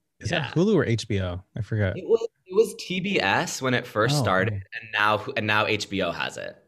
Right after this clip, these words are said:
Speaker 2: It's, it's really good. I loved the first two seasons especially, and it's, like, shot in New York.
Speaker 1: Right,
Speaker 2: So, like,
Speaker 1: yeah.
Speaker 2: as someone who, who know, knows New York well, you're like, you know, it's like, it's, you're like, "Oh, the city," you know?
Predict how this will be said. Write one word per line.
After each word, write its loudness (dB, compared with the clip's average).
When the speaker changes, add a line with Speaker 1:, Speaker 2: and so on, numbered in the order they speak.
Speaker 2:
It's, -6
it's -2
really 4
good. 2
I 2
loved 0
the -8
first -8
two -10
seasons -16
especially, -12
and 0
it's, 2
like, 0
shot 4
in 0
New 0
York. -2
Speaker 1:
Right, 2
Speaker 2:
So, 6
like, 4
Speaker 1:
yeah. 0
Speaker 2:
as -12
someone -4
who, -4
who -2
know, 2
knows -2
New -4
York -2
well, 0
you're -2
like, -6
you 4
know, 4
it's -4
like, 2
it's, -10
you're -4
like, -4
"Oh, -4
the -8
city," -4
you -6
know? 0